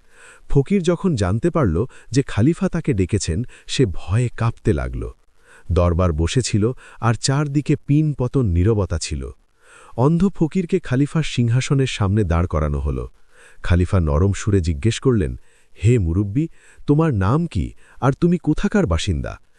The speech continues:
এবং সবচেয়ে গুরুত্বপূর্ণ প্রশ্ন, তুমি খয়রাত নেওয়ার বিনিময়ে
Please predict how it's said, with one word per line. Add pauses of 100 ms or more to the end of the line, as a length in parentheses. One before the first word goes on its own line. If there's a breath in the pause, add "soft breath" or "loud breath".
(180 soft breath)
এবং
সবচেয়ে
গুরুত্বপূর্ণ
প্রশ্ন, (360 soft breath)
তুমি
খয়রাত
নেওয়ার
বিনিময়ে